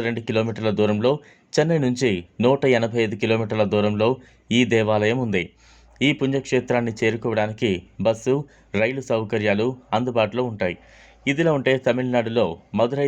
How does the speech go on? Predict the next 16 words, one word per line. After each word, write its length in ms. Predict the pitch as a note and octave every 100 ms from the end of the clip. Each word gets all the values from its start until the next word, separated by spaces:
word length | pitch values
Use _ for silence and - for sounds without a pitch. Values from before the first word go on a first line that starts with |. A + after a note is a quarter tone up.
| B2+
సమీపంలోని 640 | A2+ A#2+ A#2 A2+ A2+ A2 G#2+
కుమారస్వామి 580 | A#2 B2 A#2+ B2 A#2 A2 G#2
దేవాలయం 420 | G#2+ A#2 A2+ A2
ఉన్న 140 | A2 G#2+ F2 - - - - - -
తిరుపరంకుండ్రంపై 1120 | D3 D#3 D#3+ C3+ C3 B2+ C3 B2+ A#2+ A#2+ A2+ A#2 C3 G#2+ G#2+
వివాదం 440 | G#2+ B2 C3 C3 B2
చెలరేగింది. 680 | A#2+ A2+ A2+ A2+ A2+ D3+ D3+ - - - -
తమిళులు 380 | C3+ C#3+ D#3+ C3+ C3 A2+
ఎంతో 240 | C3 E3 D3+ -
భక్తిగా 360 | C3 C#3 C3+ B2
పూజించే 440 | A#2+ A#2 A#2 A#2
సుబ్రహ్మణ్య 500 | A2 A#2 A#2 A#2+ A#2
స్వామి 360 | A2 - G#2+ G#2+ G#2
కొలువుదీరిన 540 | A2 A#2 A#2+ G#2+ A2
కొండని 520 | G#2 A2 G#2+ A2+ G#2+ E2+ - - -
కొందరు 260 | C3+ C#3